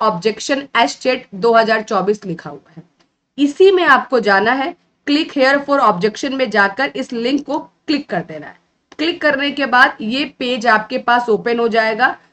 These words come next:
जहां पर आपको अपना आईडी और password डालना है। Application आईडी यहाँ पर आप डालोगे, जो भी आपका application आईडी है वो application आईडी आप यहाँ पे डाल दोगे आराम से।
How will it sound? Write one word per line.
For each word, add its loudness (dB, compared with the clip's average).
जहां 2
पर 0
आपको 2
अपना 2
आईडी 0
और 2
password -2
डालना -8
है। -12
Application 2
आईडी 2
यहाँ 4
पर 6
आप 4
डालोगे, 2
जो 2
भी -2
आपका 4
application -2
आईडी 0
है -2
वो 4
application 0
आईडी 0
आप 2
यहाँ -2
पे -2
डाल 2
दोगे -2
आराम 4
से। -10